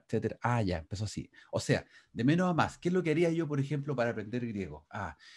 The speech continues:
primero lo que haría sería presentar los sonidos en la primera lección y presentar las palabras de, de la casa. ¿Cuáles son las palabras más habituales que se ocupan en la casa? Mesa, tabla, eh, cepillo de dientes,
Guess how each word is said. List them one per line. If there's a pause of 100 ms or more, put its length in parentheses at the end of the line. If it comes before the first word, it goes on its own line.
(200)
primero
lo
que
haría
sería (220)
presentar (260)
los
sonidos (200)
en
la
primera
lección
y
presentar (200)
las
palabras
de, (200)
de
la
casa. (120)
¿Cuáles
son
las
palabras
más
habituales
que
se
ocupan
en
la
casa?
Mesa,
tabla, (640)
eh,
cepillo
de
dientes,